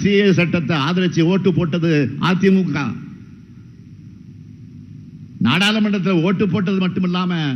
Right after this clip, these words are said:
இந்த சட்டத்தால எந்த முஸ்லீம் பாதிக்கப்பட்டாங்கன்னு சட்டமன்றத்திலே ஆணவமாக கேட்டவர் தான்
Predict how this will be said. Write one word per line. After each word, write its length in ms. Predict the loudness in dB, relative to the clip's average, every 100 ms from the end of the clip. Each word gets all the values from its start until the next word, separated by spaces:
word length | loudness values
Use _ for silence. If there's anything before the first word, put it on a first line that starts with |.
| -6 -4
இந்த 120 | 0 0
சட்டத்தால 540 | 0 0 0 0 0 0 -2 -4 -2 0
எந்த 280 | 0 2 2
முஸ்லீம் 380 | 2 0 0 0 0
பாதிக்கப்பட்டாங்கன்னு 960 | 0 2 2 0 0 -2 -2 -2 0 0 -2 -6 -4
சட்டமன்றத்திலே 760 | -2 0 0 0 0 -2 -2 0 0
ஆணவமாக 520 | 0 0 0 0 -2 -2
கேட்டவர் 380 | -2 -2 -2 -2
தான் 180 | 0